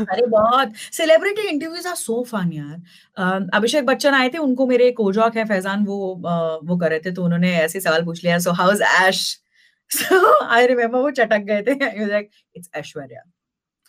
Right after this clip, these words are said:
And जब आरजेएस के साथ होता है, और सबसे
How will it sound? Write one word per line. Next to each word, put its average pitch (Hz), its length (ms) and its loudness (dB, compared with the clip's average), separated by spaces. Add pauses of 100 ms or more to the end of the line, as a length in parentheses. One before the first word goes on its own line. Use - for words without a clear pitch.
(600)
And 277 180 0 (580)
जब 339 120 0
आरजेएस 240 340 2
के 381 80 -4
साथ 330 220 0
होता 294 140 -2
है, 330 60 -2
और 349 60 -4
सबसे 427 500 -2